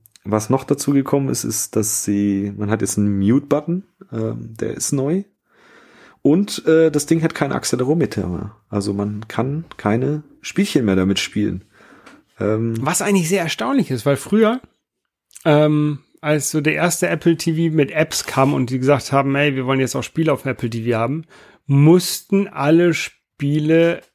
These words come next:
Speaker 2: auch mit der Remote spielbar sein.
Speaker 1: Ja.
Speaker 2: Das haben sie irgendwann abgeschafft, weil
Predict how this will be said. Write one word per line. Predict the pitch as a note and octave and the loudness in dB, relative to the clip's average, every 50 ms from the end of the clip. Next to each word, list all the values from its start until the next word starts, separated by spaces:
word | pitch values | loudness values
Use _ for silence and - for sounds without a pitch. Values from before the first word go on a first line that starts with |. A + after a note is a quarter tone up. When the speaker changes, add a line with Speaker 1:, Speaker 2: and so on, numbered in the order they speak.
| _ _ _ | _ _ _
Speaker 2:
auch | B2 B2+ C#3+ D#3 D3+ D3+ - | -2 0 2 2 0 0 -2
mit | - C3+ C#3+ D3 C#3 - C#3 | 0 0 0 0 0 -2 -2
der | C#3 C3+ C#3 C#3 D3 | 0 2 2 0 0
Remote | D3+ C#3+ C3 C3+ C3+ C3 B2+ B2 B2+ C3 B2+ - | -2 -2 0 2 2 2 4 2 2 2 0 -2
spielbar | - - - - B2 A#2+ B2 A#2 A2 A#2 A2+ A2 A2+ A2 G#2+ | -6 -8 -4 0 2 2 2 2 2 0 0 0 0 0 -2
sein. | G2+ G2+ A2 G#2 G2 G2 G2 F#2+ F#2 F2+ F2+ F#2 G2 - - | -2 -2 -4 -4 -4 -4 -6 -8 -10 -12 -12 -16 -18 -20 -20
Speaker 1:
Ja. | G2+ F#2 - _ _ _ _ _ _ _ _ _ _ _ _ _ _ _ _ _ _ _ _ _ _ _ _ _ _ _ _ _ _ _ - | -20 -20 -20 _ _ _ _ _ _ _ _ _ _ _ _ _ _ _ _ _ _ _ _ _ _ _ _ _ _ _ _ _ _ _ -12
Speaker 2:
Das | - - | -4 -2
haben | B2+ A#2 | 0 0
sie | A2 C3 | 2 2
irgendwann | C3+ B2 A#2+ B2 B2+ | 2 2 2 0 0
abgeschafft, | - - - D#3+ D3 - - F3+ F#3+ F3+ - - - | -2 0 0 0 0 2 2 0 0 0 -2 -2 2
weil | A#2+ A#2 A2+ A2+ A2+ A2+ A#2+ - - D#3+ - B2+ | 2 4 4 4 2 0 -2 -6 -12 -16 -16 -18